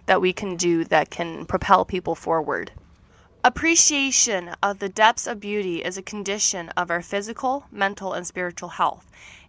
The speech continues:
and of our physical, mental, emotional, relational, and spiritual maturity. Our maturity level sets a limit on the quality and expressiveness of the work we can produce. We often think of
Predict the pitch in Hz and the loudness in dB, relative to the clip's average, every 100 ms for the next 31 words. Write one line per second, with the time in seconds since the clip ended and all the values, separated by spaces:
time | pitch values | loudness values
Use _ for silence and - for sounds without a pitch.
0 | _ - 240 269 262 226 220 208 196 190 | _ -2 0 2 0 0 2 2 0 0
1 | 214 220 - 254 262 254 - 233 214 220 | -2 -2 -8 -6 -6 -8 -8 0 0 -2
2 | - 190 180 - 214 202 202 240 - 247 | -6 -4 -4 -8 -10 -2 0 0 -4 -4
3 | 254 254 - 247 269 294 - 190 185 - | -6 -6 -6 0 2 0 -2 -4 -6 -8
4 | _ _ - 190 - - 226 226 226 214 | _ _ -2 -2 -4 -2 2 2 0 -4
5 | 208 185 - 196 180 170 - - _ _ | -4 -4 -2 2 2 0 -6 -10 _ _
6 | _ - - - - - _ _ - 269 | _ -20 -20 -20 -20 -20 _ _ 4 4
7 | 339 - 294 285 285 254 196 185 190 185 | 4 0 2 4 2 4 4 4 0 -4
8 | - 233 208 - 196 196 247 208 170 185 | 2 4 4 0 -4 0 0 0 0 0
9 | 185 180 - 214 202 185 165 - 180 - | -2 -6 2 4 4 2 -4 -6 -8 -8
10 | - 247 269 233 185 160 127 - - - | 2 4 4 -2 -8 -8 -8 -10 -6 4
11 | 208 180 185 185 190 - 175 - 170 185 | 4 4 -2 0 0 0 -10 -10 -12 -10
12 | 175 - - - - _ - - - - | -8 -8 -10 -12 -14 _ -20 -20 -20 -8
13 | 247 - 277 320 359 - 254 233 - 190 | 4 10 10 8 -2 -2 -2 0 0 -2